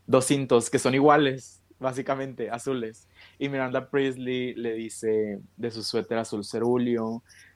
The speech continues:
cómo hace dos temporadas Yves Saint Laurent presentó una colección con el azul, y después el azul se filtró a más colecciones, y luego de esas colecciones de alta gama se filtró a tiendas departamentales, y luego de las tiendas departamentales terminó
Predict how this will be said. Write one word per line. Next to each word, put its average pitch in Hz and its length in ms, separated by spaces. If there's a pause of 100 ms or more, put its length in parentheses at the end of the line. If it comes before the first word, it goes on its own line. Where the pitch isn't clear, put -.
(160)
cómo 127 480
hace 117 240
dos 113 220
temporadas 110 880
Yves 107 160
Saint 104 180
Laurent 98 400
presentó 104 480
una 104 460
colección 117 480
con 110 160
el 107 80
azul, 135 560 (240)
y 127 100
después 123 340
el 123 120
azul 123 180
se 120 100
filtró 123 760 (320)
a 120 80
más 127 200
colecciones, 127 840
y 135 60
luego 131 280
de 135 60
esas 131 240
colecciones 117 580
de 123 100
alta 117 200
gama 117 380 (180)
se - 180
filtró 117 460
a 120 140
tiendas 120 260
departamentales, 120 960
y 131 80
luego 123 140
de 131 60
las 131 100
tiendas 120 240
departamentales 117 720
terminó 110 540